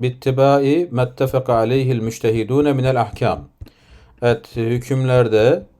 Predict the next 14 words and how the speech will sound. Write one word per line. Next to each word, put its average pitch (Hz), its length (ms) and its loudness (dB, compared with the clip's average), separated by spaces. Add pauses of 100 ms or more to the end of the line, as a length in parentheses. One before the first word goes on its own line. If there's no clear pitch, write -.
(280)
e, 104 100 -4
müştehitlerin 113 880 -2
üzerinde 110 760 0 (340)
ittifak 123 420 -4
ettiği 110 260 -6
hususlara 113 560 -2
tabi 127 320 4
olmaktır. 95 460 0
Yani 123 260 0
icmadır. 117 880 0 (760)
Vel 143 260 4
emru, 165 560 4 (1120)
e, 104 400 0 (160)
vel 117 280 2